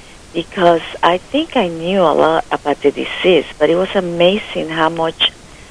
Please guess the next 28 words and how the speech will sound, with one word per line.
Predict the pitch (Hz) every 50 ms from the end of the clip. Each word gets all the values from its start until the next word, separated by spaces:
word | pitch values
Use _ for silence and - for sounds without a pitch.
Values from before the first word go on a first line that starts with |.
| - - -
I | 175 170
learned | 165 165 165 170 170 170 170 170 170 160
from | - - 180 165 - -
each | 165 165 - - 185
of | 170 160
the | - 156 151 - - -
participants. | - - - - 156 - - - - - - - - - - - - - - - - - - - - - - - - -
And | 180 185 190 185 185 180 180 -
I | - 196 214
knew | 240 262 269 247
then | 214 208 196 196 190 170
that | 147 143 147
I | 151
was | 147 147 139 135
not | 143 151 156 156
alone, | 175 175 165 147 135 135 143 160 185 220 - - - - - - - - - - - - -
and | 156 170 170 165 165 165 165 156
that | 156 160 - -
this | 165 160 156 - - -
journey | - 170 165 165 165 170 175 185 196 - -
and | 180 170 160 156
this | 160 160 - - - -
disease | 151 - - - - 165 180 190 190 - - -
was | 165 165 165 - - -
just | - 165 156 - - 147
a | 147
little | 147 147 156 165 196 190 - - - - - - - - -
bump | 160 170 190 247